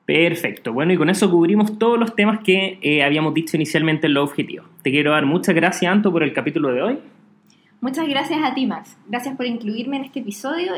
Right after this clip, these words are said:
Speaker 2: y espero que nos veamos muy pronto en otro podcast.
Speaker 1: Estoy seguro de eso. Y bueno, eso es todo por hoy. Espero que le haya resultado de utilidad este podcast. De todas maneras, estas situaciones críticas son características de nuestra especialidad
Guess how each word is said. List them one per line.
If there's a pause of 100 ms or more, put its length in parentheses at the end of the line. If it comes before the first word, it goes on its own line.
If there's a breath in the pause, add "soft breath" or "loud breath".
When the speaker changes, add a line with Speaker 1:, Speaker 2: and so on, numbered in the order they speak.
Speaker 2:
y
espero
que
nos
veamos
muy
pronto
en
otro
podcast. (220 loud breath)
Speaker 1:
Estoy
seguro
de
eso. (880 soft breath)
Y
bueno, (440)
eso
es
todo
por
hoy. (260)
Espero
que
le
haya
resultado
de
utilidad
este
podcast.
De
todas
maneras,
estas
situaciones
críticas
son
características
de
nuestra
especialidad